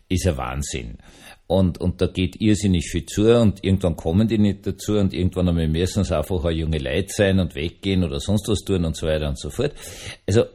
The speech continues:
irgendwann einmal ist eine Grenze für sie erreicht und sie schaffen das nicht mehr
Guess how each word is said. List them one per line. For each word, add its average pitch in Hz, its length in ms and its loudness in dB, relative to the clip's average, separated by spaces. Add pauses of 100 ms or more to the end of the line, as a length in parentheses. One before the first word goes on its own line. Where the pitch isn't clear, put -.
(160)
irgendwann 113 500 2
einmal 104 300 4
ist 98 240 -2
eine 73 80 -2
Grenze 90 420 -4
für 110 140 -2
sie - 180 -4
erreicht 92 560 0
und 95 140 -2
sie 85 160 -4
schaffen 98 420 -2
das 131 220 -4
nicht 117 100 2
mehr 110 240 4